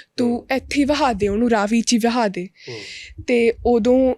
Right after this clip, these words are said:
Speaker 1: ਜਦੋਂ ਉਹ ਬੱਚਾ ਚੱਕਦਾ ਹੈ, ਉਦੋਂ ਬਹੁਤ ਰੌਲਾ ਪੈ ਰਿਹਾ ਹੁੰਦਾ ਹੈ, ਟ੍ਰੇਨ 'ਚ ਕੁਛ ਸਮਝ ਨਹੀਂ ਆਉਂਦਾ, ਤੇ ਉਹ ਜਿਉਂਦਾ ਬੱਚੇ ਨੂੰ ਸਿੱਟ ਦਿੰਦਾ ਹੈ ਰਾਵੀ 'ਚ। ਤੇ ਉਸ ਵੇਲੇ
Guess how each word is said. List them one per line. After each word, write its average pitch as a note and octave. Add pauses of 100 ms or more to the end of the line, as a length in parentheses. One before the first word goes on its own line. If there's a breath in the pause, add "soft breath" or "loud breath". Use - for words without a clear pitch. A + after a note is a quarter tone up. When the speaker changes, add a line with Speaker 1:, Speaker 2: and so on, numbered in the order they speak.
(120)
Speaker 1:
ਜਦੋਂ A#3+
ਉਹ B3
ਬੱਚਾ A3+
ਚੱਕਦਾ A3
ਹੈ, G#3+
ਉਦੋਂ A3
ਬਹੁਤ A3
ਰੌਲਾ G#3
ਪੈ G#3+
ਰਿਹਾ A#3
ਹੁੰਦਾ A3
ਹੈ, A3
ਟ੍ਰੇਨ G#3+
'ਚ G#3+
ਕੁਛ A3+
ਸਮਝ A3+
ਨਹੀਂ A#3
ਆਉਂਦਾ, G3+ (720 loud breath)
ਤੇ C#4
ਉਹ D4+
ਜਿਉਂਦਾ A#3+
ਬੱਚੇ A#3
ਨੂੰ A3+ (100)
ਸਿੱਟ -
ਦਿੰਦਾ G#3
ਹੈ G3
ਰਾਵੀ F#3
'ਚ। - (640 loud breath)
ਤੇ A3+ (300)
ਉਸ A#3
ਵੇਲੇ A3